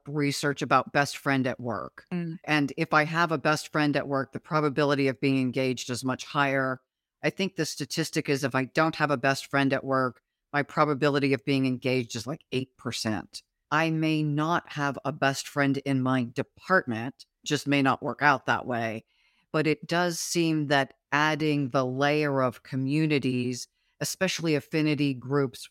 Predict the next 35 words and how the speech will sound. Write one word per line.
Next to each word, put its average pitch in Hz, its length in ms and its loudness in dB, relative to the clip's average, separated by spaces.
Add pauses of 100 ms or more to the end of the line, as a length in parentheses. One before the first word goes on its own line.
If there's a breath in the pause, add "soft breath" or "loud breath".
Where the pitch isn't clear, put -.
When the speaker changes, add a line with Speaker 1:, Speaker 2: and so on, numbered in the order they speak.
Speaker 1:
however 143 500 2
we 127 140 -2
slice 127 400 -2
them, 127 220 0
gamers, 127 440 -2
golfers, 123 800 -2
nationality, 135 840 2
ethnicity, 135 680 -4 (240)
someplace, 127 960 -2 (140)
if 156 160 -2
it's 147 180 0
a 143 60 0
company 160 480 -2
of 139 140 -4
more 143 180 -2
than 135 220 0
ten, 127 560 -2 (180)
I 151 100 2
should 156 240 -4
be 151 200 2
able 143 220 0
to 135 100 -6
find 139 320 -2
someone 156 480 0
I 139 80 2
have 135 180 -2
something 127 380 -2
in 117 100 -2
common 135 520 0
with. 113 380 -6 (120)
And 131 320 0
that 151 340 4
commonality 139 960 2
helps 139 340 -2
me 131 580 -2